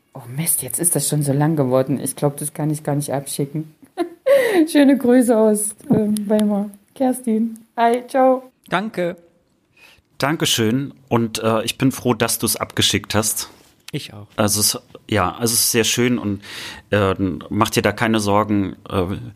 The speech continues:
Speaker 3: wir vergessen manchmal auch die Zeit, aber, äh, wichtig ist ja, dass du uns, ähm,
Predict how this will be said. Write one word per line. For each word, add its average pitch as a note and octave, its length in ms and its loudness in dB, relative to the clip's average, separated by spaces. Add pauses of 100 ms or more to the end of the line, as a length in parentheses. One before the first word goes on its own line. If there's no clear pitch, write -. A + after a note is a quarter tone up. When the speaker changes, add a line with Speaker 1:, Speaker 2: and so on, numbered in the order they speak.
(180)
Speaker 3:
wir A#2+ 240 2
vergessen A2+ 400 0
manchmal G#2 300 2
auch G#2 160 -2
die G#2+ 160 0
Zeit, G#2+ 480 0 (320)
aber, G#2 360 0
äh, G2 220 -4
wichtig A2 320 0
ist G#2+ 140 0
ja, F#2 180 0 (220)
dass - 160 0
du - 100 -2
uns, - 440 -2
ähm, E2+ 400 -2